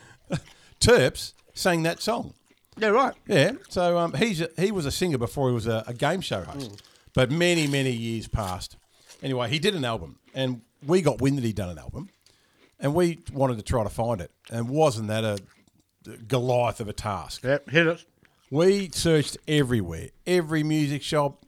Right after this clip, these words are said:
Speaker 1: e-, we Googled everything we could possibly think of. Um, we even went to the A B C archives.
Speaker 2: Yep.
Speaker 1: Couldn't find it anywhere because it was done through, um, a Roy
Speaker 2: Club
Speaker 1: H G's
Speaker 2: Buggery.
Speaker 1: Club Buggery show,
Speaker 2: Yep.
Speaker 1: uh, backed up by the Nissan Cedrics.
Speaker 2: Big shout out to the boys too.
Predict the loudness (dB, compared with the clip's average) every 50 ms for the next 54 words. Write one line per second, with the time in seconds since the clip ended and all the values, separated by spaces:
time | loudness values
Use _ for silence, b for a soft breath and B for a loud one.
0 | _ -10 -6 -4 -4 -2 -2 -2 -2 2 8 10 10 10 10 8 6 6 6 4
1 | 2 2 -2 -4 -2 -4 -6 -6 -4 0 2 2 2 2 0 -4 -4 -4 -2 0
2 | -2 -2 0 0 0 0 -2 -4 -8 -14 b b b b b b b b b b
3 | b b b b b -4 -2 -2 -2 -2 -4 -6 -10 _ _ -4 -2 0 2 2
4 | 2 2 0 0 -2 -2 -2 -4 -4 -4 -2 0 2 2 2 0 -4 -4 -6 -8
5 | -6 0 2 4 4 4 6 4 4 4 2 2 2 2 4 4 2 0 0 -2
6 | -2 -2 -2 -2 0 -2 -2 -2 -2 -6 -10 -12 -14 -14 -16 -12 -8 -6 -6 -4
7 | 0 4 6 6 6 4 2 2 4 4 4 4 0 -2 -4 -2 -2 -2 -4 -4
8 | -4 0 2 2 2 4 4 4 4 2 4 4 6 8 8 8 6 4 -2 b
9 | b b b b b b b b b b b -2 0 0 0 0 -2 -4 -8 _
10 | -14 -14 -14 _ -10 -8 -4 2 6 6 6 8 8 6 6 6 4 4 4 4
11 | 4 2 0 0 0 0 2 2 2 0 2 2 2 2 2 2 0 -2 -2 -2
12 | -4 -4 -4 -4 -6 -4 0 0 0 2 2 0 0 2 0 0 2 0 0 0
13 | 0 0 2 2 0 0 -2 -6 -6 -6 -6 -6 -4 -2 0 2 2 2 0 0
14 | -2 -6 -4 0 0 2 2 0 -2 -2 -2 0 0